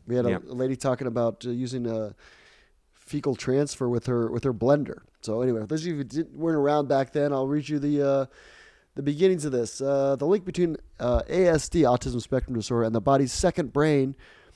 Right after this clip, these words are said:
Speaker 1: are more apparent than ever before. The new paper, authored by no less than forty-three scientists of various disciplines,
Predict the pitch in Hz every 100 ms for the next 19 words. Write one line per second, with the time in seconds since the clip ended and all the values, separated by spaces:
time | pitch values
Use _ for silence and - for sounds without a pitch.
0 | - _ 120 127 175 156 147 160 165 147
1 | 165 170 147 - 185 135 127 220 202 185
2 | 160 101 117 123 120 107 120 123 - 98
3 | - - 233 240 247 - 185 202 - -
4 | 196 220 196 - 110 - 98 147 151 -
5 | 139 - 117 110